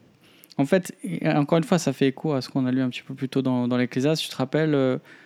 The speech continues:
euh, c'était au chapitre deux, quand il, quand il, quand il parlait de toutes ces entreprises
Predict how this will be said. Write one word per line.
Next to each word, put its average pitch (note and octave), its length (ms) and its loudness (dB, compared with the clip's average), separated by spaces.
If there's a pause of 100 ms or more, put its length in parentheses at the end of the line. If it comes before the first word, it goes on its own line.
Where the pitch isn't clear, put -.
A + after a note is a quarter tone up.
(360)
euh, B2+ 140 0
c'était - 200 -4
au C3 60 0
chapitre - 480 -4
deux, C#3+ 320 2
quand C#3 200 0
il, C3 240 0
quand C3 160 0
il, B2+ 240 0 (140)
quand C3 160 -2
il B2+ 100 0
parlait B2+ 340 2
de C3 100 -4
toutes C#3 220 -6
ces C3+ 180 -4
entreprises E3 680 -2